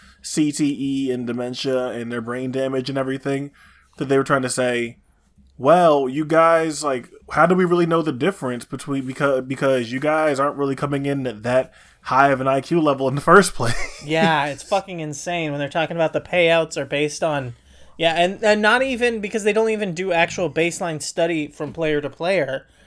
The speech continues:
Speaker 2: They do, like, an average societal study and of I Q, which it's like, come fucking on. <clears throat> I Q has been debunked for so <laughs> goddamn long that, like,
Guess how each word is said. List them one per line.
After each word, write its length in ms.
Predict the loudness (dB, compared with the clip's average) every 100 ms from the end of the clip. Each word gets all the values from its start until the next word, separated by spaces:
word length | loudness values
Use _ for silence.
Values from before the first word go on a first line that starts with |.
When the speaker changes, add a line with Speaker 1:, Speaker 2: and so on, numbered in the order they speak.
| _ -2
Speaker 2:
They 140 | -2
do, 240 | 0 2
like, 340 | 4 4 2 -4
an 120 | -8
average 920 | -4 -2 -2 -2 -2 -2 -2 -8 -14 -18 -20 -20 -20 -18 -10
societal 560 | -6 4 6 8 6
study 440 | 0 2 4 4 2
and 160 | 2
of 240 | 4 2 4
I 180 | 4 4
Q, 420 | 2 0 2 2
which 180 | -2 -4
it's 140 | 0
like, 160 | 0 2
come 240 | 2 0
fucking 520 | -2 -2 -2 -2 -14 -4
on. 420 | -2 -2 -4 -12 _ _ _ -20 -20 -20 -18
<clears throat> 420 | -18 -18 -4 6
I 140 | 6
Q 240 | 6 2 0
has 160 | 0
been 140 | -2 -2
debunked 460 | 0 2 2 0
for 140 | -6 -8
so 320 | -2 2 4
<laughs> 40 |
goddamn 540 | 4 4 2 0 -4 -4
long 480 | -2 0 -2 -4 -8
that, 200 | -6 0
like, 340 | 2 2 -2